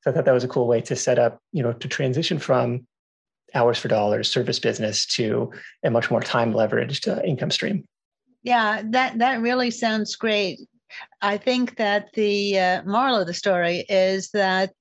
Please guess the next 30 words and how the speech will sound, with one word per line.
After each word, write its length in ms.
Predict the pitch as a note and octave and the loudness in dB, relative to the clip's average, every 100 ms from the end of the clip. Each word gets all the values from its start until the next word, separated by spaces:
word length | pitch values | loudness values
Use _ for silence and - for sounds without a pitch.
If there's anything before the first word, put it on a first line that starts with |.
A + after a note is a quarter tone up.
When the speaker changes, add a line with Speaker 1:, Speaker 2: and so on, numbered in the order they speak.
| G#3+ | 0
Speaker 2:
um, 300 | G3 F#3+ G3+ _ - | 0 0 -4 _ -8
we 180 | A3 A3+ | -2 0
all 380 | A3 A3 G#3+ G#3+ | 0 2 0 0
need 440 | G#3+ G#3+ G#3 F#3+ | 0 0 -2 -4
to 600 | - A#3 G#3 G3+ G3 - _ _ _ - | -4 0 0 0 -4 -8 _ _ _ -4
think 180 | D#4+ | 0
outside 380 | D4 A#3+ A#3 F#3 | 0 2 2 0
the 60 | F3+ | 0
box 440 | F3+ F#3 F#3+ - | -2 -2 -4 -2
and 200 | A3 A3 | -2 0
ask 320 | A3 A#3 A3+ | 0 0 0
ourselves, 840 | A3 G3 F#3+ - G3 F#3 F#3+ - - - - | 2 2 2 0 2 2 0 -4 -8 -20 -6
like, 260 | A#3+ A3+ - | -2 -2 -4
what 340 | - A3 A#3+ B3 | -6 0 2 2
is 240 | A#3+ A3+ | 0 0
it 220 | A3+ G#3+ _ _ | -2 -4 _ _
that 240 | A3+ G3+ F#3 | 0 0 -2
we 120 | G3+ | -2
do, 600 | F3+ A3 F#3+ E3+ D#3+ D#3+ - F#3+ | 0 0 2 0 -2 -8 -8 -2
uh, 380 | F#3+ F#3 G3 - | 0 0 -2 -2
and 320 | F#3 F#3+ G3+ | -2 -2 -2
how 160 | F3 G#3+ | -2 -2
can 200 | A3 A3 | 0 -2
we 120 | A3 | 0
expand 520 | G3+ - A3 G#3+ G#3 | -2 -4 -2 0 -2
upon 400 | G3+ G3+ F#3 F3+ | -2 -2 0 0
that 420 | F3 E3+ E3 D3+ _ - - - - | 0 0 -2 -4 _ -16 -16 -16 -4
in 240 | G3 G3 | -2 0
ways 440 | G3 F#3+ F#3+ F#3+ - | 2 4 2 0 -2
that, 300 | G3+ G3 | 0 0